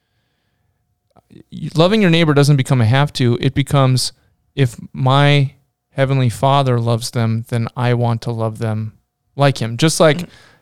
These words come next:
Speaker 1: just like a, a parent-child relationship. If you have a good parent-child relationship, which is really, it's a, it's a s-, it's an image of what the heavenly relationship of God, w-, creator to creation, is to be, that God is like a loving parent,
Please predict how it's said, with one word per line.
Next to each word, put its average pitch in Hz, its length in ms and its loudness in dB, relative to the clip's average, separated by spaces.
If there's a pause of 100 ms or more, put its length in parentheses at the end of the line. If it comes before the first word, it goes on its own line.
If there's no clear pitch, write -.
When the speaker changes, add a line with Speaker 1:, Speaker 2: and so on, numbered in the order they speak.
Speaker 1:
just 180 180 0
like 175 140 2
a, 127 160 -6
a 143 100 -4
parent-child 147 720 0
relationship. 117 500 2
If 117 100 2
you 147 80 6
have 131 80 2
a 131 40 2
good 151 320 2
parent-child 131 600 2
relationship, 123 840 0
which 139 240 0
is 185 320 4
really, 151 440 4
it's - 220 -4
a, 127 280 2
it's - 160 -4
a 127 40 0
s-, - 260 -2 (320)
it's - 160 0
an 147 140 2 (100)
image 170 560 2
of 127 480 0 (480)
what 147 240 0
the 127 120 2
heavenly 156 480 2
relationship 127 720 -2 (120)
of 123 180 -6
God, 131 300 2
w-, 127 140 -6 (120)
creator 131 360 2
to - 120 -6
creation, 123 520 -4
is 127 260 -2
to 123 100 -12
be, 131 460 -4
that 131 120 -6
God 123 180 2
is 120 140 -2
like 117 100 -6
a 123 60 -4
loving 120 400 -2
parent, 120 540 -4